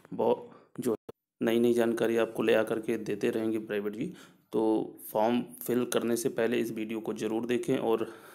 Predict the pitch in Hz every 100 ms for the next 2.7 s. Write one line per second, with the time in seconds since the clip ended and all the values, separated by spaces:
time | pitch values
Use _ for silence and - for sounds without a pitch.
0 | - 117 104 101 101 113 110 117 - -
1 | - - _ - 104 107 104 117 - 107
2 | 107 110 107 113 113 113